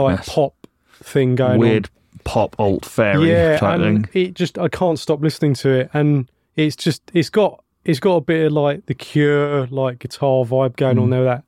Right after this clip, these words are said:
Speaker 1: like, that kinda chorus,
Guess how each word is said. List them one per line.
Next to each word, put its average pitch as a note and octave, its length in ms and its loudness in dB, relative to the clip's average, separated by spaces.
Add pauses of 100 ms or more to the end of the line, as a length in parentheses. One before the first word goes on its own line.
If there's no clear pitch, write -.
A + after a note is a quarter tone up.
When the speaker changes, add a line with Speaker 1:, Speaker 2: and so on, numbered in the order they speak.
Speaker 1:
like, B2+ 280 0 (580)
that C3+ 200 -2 (220)
kinda B2+ 220 0
chorus, - 720 -2